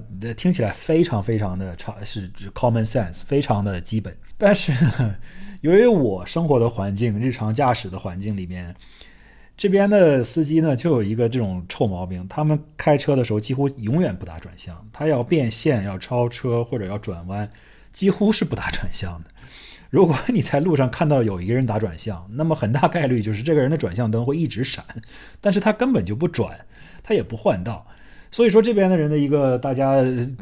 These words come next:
常说的一个笑话就是，这个地方的司机打灯的时候永远不会转弯，转弯的时候永远不会打灯。这个东西呢，简直就是你开车当中最简单、最简单、最基本的一个操作。你只要轻轻拨一下方向盘旁边的这根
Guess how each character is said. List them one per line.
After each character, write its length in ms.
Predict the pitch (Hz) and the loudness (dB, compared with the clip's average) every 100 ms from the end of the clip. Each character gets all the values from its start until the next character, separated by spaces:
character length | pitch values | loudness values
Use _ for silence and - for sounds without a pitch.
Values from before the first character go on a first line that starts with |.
| - | -12
常 200 | - 117 | -4 -2
说 200 | 127 151 | 2 4
的 60 | 143 | 4
一 20 | |
个 80 | 139 | 2
笑 240 | - 143 | 2 0
话 100 | 104 | 0
就 160 | 90 95 | -4 -6
是， 140 | 90 | -6
这 140 | 98 165 | 0 2
个 40 | |
地 80 | 143 | 4
方 120 | 131 | 2
的 460 | 123 113 104 104 110 | 2 2 0 -4 -10
司 180 | 95 123 | -6 -2
机 280 | 117 120 120 - - - - - - - - | 0 0 -2 -18 -20 -20 -20 -20 -20 -14 -6
打 120 | 110 | 0
灯 140 | 156 | 4
的 100 | 180 | 4
时 120 | 156 | 6
候 260 | 113 110 98 | 4 4 2
永 220 | 92 117 | -4 -2
远 120 | 151 | 0
不 80 | 98 | -2
会 80 | 101 | -4
转 180 | 85 76 | -6 -12
弯， 200 | 73 78 - - - | -14 -18 -20 -18 -2
转 120 | 110 | 0
弯 100 | 135 | 2
的 80 | 147 | 2
时 80 | 117 | 0
候 160 | 92 87 | -4 -4
永 160 | 98 | -2
远 100 | 107 | -2
不 120 | 82 | -4
会 40 | 85 | -12
打 140 | 80 | -14
灯。 100 | 80 78 - - | -16 -18 -20 -8
这 140 | - 262 | 4 6
个 60 | |
东 180 | 180 180 | 6 6
西 100 | 180 | 6
呢， 140 | 151 | 4
简 280 | 131 123 95 | 4 0 0
直 320 | 85 98 113 | -4 -2 0
就 140 | 117 151 | 0 0
是 140 | 131 | 0
你 180 | 113 95 | -2 -2
开 180 | - 127 | -4 -6
车 200 | - 135 | -2 0
当 160 | 127 | 0
中 120 | 131 135 | 0 0
最 220 | - 285 | -2 -2
简 240 | 131 78 | -2 -8
单、 140 | 80 92 | -12 -10
最 140 | - | -4
简 240 | 208 104 90 | -4 -4 -4
单、 140 | 110 | -2
最 100 | 139 | -2
基 180 | 120 160 | 0 0
本 140 | 117 | 0
的 80 | 87 | -4
一 80 | 82 | -8
个 80 | 95 | -14
操 220 | - 90 | -12 -12
作。 180 | 87 85 | -10 -8
你 80 | 127 | -6
只 100 | 110 | -4
要 80 | |
轻 200 | 113 151 | -2 -2
轻 180 | 143 147 | -2 -2
拨 160 | 143 147 | 0 0
一 40 | |
下 60 | 139 | 0
方 220 | 143 135 | 0 0
向 160 | 143 104 | 0 -2
盘 260 | - 95 | -6 -6
旁 220 | 110 92 | -6 -6
边 160 | 107 113 | -4 -2
的 60 | 110 | -2
这 100 | 107 | -2
根 340 | 110 113 110 | -2 -2 -4